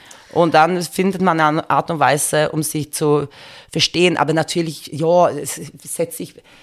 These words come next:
habe ich ein Bedürfnis, mit Faschisten zu reden? Nein, natürlich nicht, ja. That's not, äh, so, da-, das liebe ich, wenn Leute das immer als Beispiel, aha, ja, na, dann kannst du ja auch die F-P-Ö-Leute dann einladen zu deiner lustigen Party. Aber darum geht's ja nicht.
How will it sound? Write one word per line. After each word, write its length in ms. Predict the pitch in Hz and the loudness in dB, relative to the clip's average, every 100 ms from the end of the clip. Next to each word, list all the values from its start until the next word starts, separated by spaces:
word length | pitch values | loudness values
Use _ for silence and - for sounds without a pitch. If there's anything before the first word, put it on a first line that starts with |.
| _ - - | _ -20 -14
habe 160 | 151 160 | -10 -10
ich 100 | - | -6
ein 100 | 170 | -6
Bedürfnis, 500 | 160 151 170 175 160 | -4 -6 -6 -8 -6
mit 160 | 165 - | -8 -6
Faschisten 480 | 175 170 180 190 | -6 -4 -6 -6
zu 100 | 180 | -8
reden? 260 | 156 151 151 | -6 -4 -2
Nein, 280 | 120 147 117 | 0 -2 -2
natürlich 480 | 123 - 143 123 139 | -6 -4 -4 -4 -2
nicht, 340 | 147 - - | -2 -4 -8
ja. 180 | 110 131 - - _ | -6 -6 -10 -20 _
That's 400 | - 147 - - | -8 -4 -4 -4
not, 340 | - 131 135 - | -2 -2 -2 -12
äh, 140 | - - 90 - - - - 135 _ - _ _ | -10 -10 -12 -20 -20 -20 -20 -20 _ -20 _ _
so, 280 | - - 175 | -6 0 0
da-, 200 | - 180 | 2 -2
das 320 | 165 208 - | 2 0 0
liebe 220 | 196 214 | -4 -6
ich, 140 | 170 - | -6 -4
wenn 80 | 156 | -2
Leute 240 | 156 156 | -2 -4
das 140 | 151 | -8
immer 380 | - 143 147 127 123 | -6 -4 -4 -4 -6
als 180 | - 139 | -8 -8
Beispiel, 360 | - 120 - 127 | -8 -8 -8 -8
aha, 320 | 120 151 185 | -6 -2 -2
ja, 140 | 190 135 | -4 -6
na, 100 | 127 | -8
dann 160 | 127 | -8
kannst 280 | 131 135 - | -10 -10 -6
du 20 | |
ja 140 | 135 131 | -4 -4
auch 80 | - | -4
die 100 | 131 | -10
F-P-Ö-Leute 640 | - 139 185 214 170 160 | -8 -2 2 2 2 0
dann 160 | 147 127 | -4 -4
einladen 400 | 127 123 117 120 | -4 -2 -4 -6
zu 100 | 123 | -8
deiner 200 | 127 127 | -8 -6
lustigen 480 | 117 - - 127 | -8 -10 -8 -10
Party. 400 | - - - - | -6 -8 -8 -8
Aber 120 | 127 139 | -6 -2
darum 360 | 143 147 156 | -2 -2 -6
geht's 240 | 123 131 - | -8 -10 -10
ja 100 | - | -14
nicht. 220 | - | -16